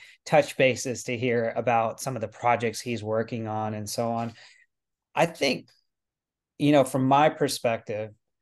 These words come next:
the fundamentals are not going to change. Um, the journey is the journey, right? And you wanna create these experiences for the students. What I believe A I will continue to do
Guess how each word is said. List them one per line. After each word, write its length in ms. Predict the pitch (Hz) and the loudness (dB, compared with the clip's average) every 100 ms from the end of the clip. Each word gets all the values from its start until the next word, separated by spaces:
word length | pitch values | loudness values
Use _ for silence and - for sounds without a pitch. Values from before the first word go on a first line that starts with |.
| _ _ _ _ _ _ _ - | _ _ _ _ _ _ _ -2
the 100 | 135 | 0
fundamentals 1040 | - 160 185 170 139 135 - 120 110 101 - | 6 6 6 6 4 4 2 2 0 -4 -4
are 120 | 117 | -4
not 380 | 113 110 113 - | -2 -2 -4 -6
going 380 | 107 101 104 101 | -8 -8 -12 -14
to 340 | 113 107 104 | -12 -12 -12
change. 600 | 87 117 113 117 - - - _ - | -12 -12 -12 -14 -12 -12 -12 _ 0
Um, 480 | 127 110 107 104 101 _ - | 2 2 0 -4 -10 _ -10
the 80 | 113 | -6
journey 580 | 110 143 143 139 123 | 2 4 6 4 2
is 300 | 113 117 107 - | -2 -4 -8 -8
the 140 | 107 | -10
journey, 600 | 101 107 101 110 104 - - | -8 -8 -8 -10 -14 -18 -6
right? 360 | 113 113 120 - | 0 0 0 -2
And 320 | 120 117 117 | -2 0 0
you 160 | 113 117 | -2 0
wanna 280 | 120 127 127 | 2 2 0
create 460 | - 127 120 117 | -2 -2 -2 -4
these 220 | - 117 104 | -8 -8 -8
experiences 760 | 104 - 110 110 104 117 110 | -10 -8 -6 -6 -4 -4 -4
for 220 | - 117 | -6 -8
the 80 | 113 | -6
students. 760 | 113 - - - 127 117 - - - - - _ _ | -8 -10 -12 -12 -12 -10 -10 -12 -20 -20 -20 _ _
What 480 | 117 127 139 135 - _ | 2 6 6 4 -2 _
I 200 | 120 127 | 0 2
believe 520 | 120 110 123 123 110 | 0 -2 0 0 -2
A 200 | 110 113 | -2 0
I 180 | 110 113 | 0 -2
will 180 | 110 107 | -4 -6
continue 600 | - 120 - 120 110 101 | -8 -10 -6 -6 -6 -6
to 140 | 98 | -8
do 540 | 95 147 135 123 123 | -2 2 4 4 2